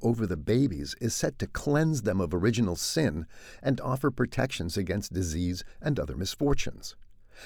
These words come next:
El Colacho also absorbs any evil spirits that were inhabiting the babies, and a parade directly following the baby jumping herds the Colacho performers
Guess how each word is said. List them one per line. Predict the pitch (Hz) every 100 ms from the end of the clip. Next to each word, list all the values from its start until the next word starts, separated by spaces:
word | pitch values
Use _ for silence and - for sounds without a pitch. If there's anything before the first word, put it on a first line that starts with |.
| -
El | 117 98
Colacho | - 76 101 139 - 73 67 -
also | 95 117 - 92
absorbs | - 92 87 107 135 85 78 -
any | 135 156 117
evil | - 117 85
spirits | 78 - 165 127 - - - - -
that | 101 -
were | 104
inhabiting | 107 92 131 139 127 101
the | 85
babies, | 76 123 - 57 - - - - -
and | 104 101
a | -
parade | - 98 131 131 78 - - -
directly | 98 110 147 165
following | 143 - 120 135 104 98
the | 82
baby | 76 113 139 135
jumping | 82 76 73 90 90 - -
herds | - 147 170 -
the | 147
Colacho | - 104 110 113 107
performers | - 95 139 143 127 117